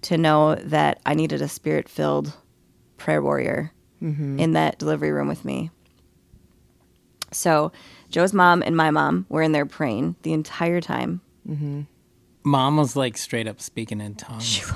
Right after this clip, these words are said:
Speaker 1: was.
Speaker 3: Like, loudly.
Speaker 1: She was. She was prayed in the
Speaker 2: She
Speaker 1: Holy
Speaker 2: has no
Speaker 1: Spirit.
Speaker 2: shame.
Speaker 1: No.
Speaker 3: Yeah. And then,
Speaker 2: She's,
Speaker 3: like,
Speaker 2: like, birth, birth coach of the year, that
Speaker 3: it
Speaker 2: one.
Speaker 3: seemed to make the doctor more comfortable.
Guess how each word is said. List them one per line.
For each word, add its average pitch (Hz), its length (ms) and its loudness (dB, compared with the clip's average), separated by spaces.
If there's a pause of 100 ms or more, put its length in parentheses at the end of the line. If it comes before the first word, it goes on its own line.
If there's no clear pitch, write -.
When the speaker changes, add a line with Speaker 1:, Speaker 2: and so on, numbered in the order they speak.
Speaker 1:
was. - 340 -4
Speaker 3:
Like, 113 220 -8
loudly. 107 480 -8 (260)
Speaker 1:
She - 180 -4
was. - 280 -4
She - 160 -2
was 190 120 0
prayed 170 240 -2
in 165 80 0
the 165 80 0
Speaker 2:
She - 60 -2
Speaker 1:
Holy 160 160 0
Speaker 2:
has - 80 -4
no 160 80 -4
Speaker 1:
Spirit. - 220 -2
Speaker 2:
shame. 151 260 -8 (160)
Speaker 1:
No. 175 240 6
Speaker 3:
Yeah. 254 80 4 (320)
And 139 220 2
then, 120 400 0
Speaker 2:
She's, - 240 0
Speaker 3:
like, 127 120 4
Speaker 2:
like, 190 240 4
birth, 170 440 2
birth 170 440 2
coach 165 360 0
of 151 160 -6
the 151 100 -2
year, 147 380 -2 (140)
that 165 180 -6
Speaker 3:
it 160 40 0
Speaker 2:
one. 151 60 0
Speaker 3:
seemed 190 380 6
to 202 80 4
make 139 420 2
the 120 180 -6
doctor 113 540 -4
more 143 240 0
comfortable. 147 720 -4